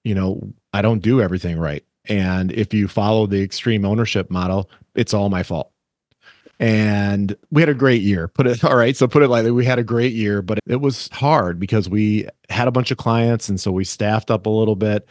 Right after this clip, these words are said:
And then that didn't really work out. And we lost a couple staff members to remote jobs, great remote jobs, you know, that I couldn't compete with. And so we had to really take a look at our processes and kind of who we wanted to be. So it ended up,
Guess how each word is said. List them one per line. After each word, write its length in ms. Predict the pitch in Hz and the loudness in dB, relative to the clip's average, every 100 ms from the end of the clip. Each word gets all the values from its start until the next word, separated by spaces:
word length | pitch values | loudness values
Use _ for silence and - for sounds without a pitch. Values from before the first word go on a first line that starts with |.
| - _ _ - | -20 _ _ -8
And 80 | 98 | -4
then 140 | 92 | -2
that 180 | 92 110 | -2 -2
didn't 180 | 110 110 | 0 0
really 200 | 113 110 | 2 2
work 240 | 104 107 | 2 0
out. 240 | 107 104 101 | 0 2 0
And 80 | |
we 80 | 95 | -2
lost 360 | 90 92 107 - | -2 -2 -2 -4
a 40 | |
couple 280 | - 107 104 | -6 -4 -4
staff 360 | - 101 98 - | -4 -2 -2 -4
members 400 | 98 98 98 - | -4 -2 -4 -4
to 120 | 98 | -6
remote 480 | 87 95 104 110 - | -4 0 2 2 0
jobs, 540 | - 90 92 113 - - | -4 -4 -4 -6 -12 -2
great 340 | 110 110 113 | 2 2 2
remote 360 | 107 104 95 80 | 0 2 0 -2
jobs, 500 | 90 85 95 131 - | -4 -4 -4 -8 -6
you 100 | 101 | -2
know, 160 | 98 98 | 0 0
that 120 | 92 | 0
I 120 | 101 | -2
couldn't 300 | - 107 98 | 0 -2 -2
compete 380 | 95 92 113 107 | -6 -2 -2 -2
with. 280 | 90 95 - _ _ _ _ _ | -4 -6 -8 _ _ _ _ _
And 220 | - 110 110 | -4 -4 0
so 160 | 120 | 0
we 140 | 110 110 | 2 2
had 180 | 113 | 2
to 60 | 110 | 0
really 220 | 107 113 | 2 0
take 180 | 107 113 | 0 0
a 60 | 104 | 0
look 180 | 107 | 0
at 80 | 113 | -2
our 80 | 90 | -6
processes 720 | - 98 104 - 131 151 151 | -4 -2 -2 -2 -6 -6 -6
and 140 | 127 98 | -6 -6
kind 200 | 101 98 | -4 -4
of 60 | |
who 140 | 87 117 | 0 0
we 120 | 117 | 2
wanted 300 | 104 104 104 | 0 0 -2
to 60 | 98 | -4
be. 360 | 82 101 131 - _ _ _ | -4 -4 -4 -8 _ _ _
So 140 | - 123 | -2 0
it 80 | |
ended 240 | 127 135 117 | 2 2 2
up, 280 | 117 - | 0 -2